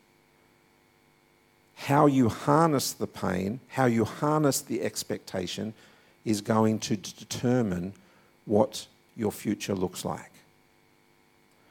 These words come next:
And so, some verses for you that speak to that. Proverbs twenty-three eighteen. "Your future is bright." You received that this morning? "Your future is bright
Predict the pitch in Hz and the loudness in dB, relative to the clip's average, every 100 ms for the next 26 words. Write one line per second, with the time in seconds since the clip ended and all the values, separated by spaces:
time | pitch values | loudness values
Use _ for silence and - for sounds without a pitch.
0 | _ _ _ 104 101 - 110 104 - - | _ _ _ -4 2 6 6 4 0 -14
1 | - 120 107 113 117 - 120 - 113 104 | -4 -2 4 6 8 6 0 0 2 4
2 | 98 98 - - 104 95 - 92 82 - | 4 0 -2 0 -2 -2 -6 -6 -6 -8
3 | - _ _ _ _ _ - 123 123 113 | -18 _ _ _ _ _ 4 8 10 8
4 | - - 113 107 - 104 110 95 - 95 | 4 4 4 4 4 4 4 0 0 -6
5 | 78 - _ _ _ _ - - _ 147 | -8 -12 _ _ _ _ -20 -20 _ 10
6 | 147 - 202 - 220 190 190 147 185 202 | 10 8 4 4 6 10 10 10 12 12
7 | 156 - - - - _ _ _ _ _ | 12 6 -4 -8 -14 _ _ _ _ _
8 | _ _ _ _ _ _ _ _ 131 107 | _ _ _ _ _ _ _ _ -8 -4
9 | - 113 110 123 113 - 117 143 196 - | 0 0 0 -2 -4 -4 -4 -4 -8 -16
10 | _ - 127 - 196 214 262 220 196 175 | _ 8 8 12 10 10 4 4 4 10
11 | 170 165 | 12 12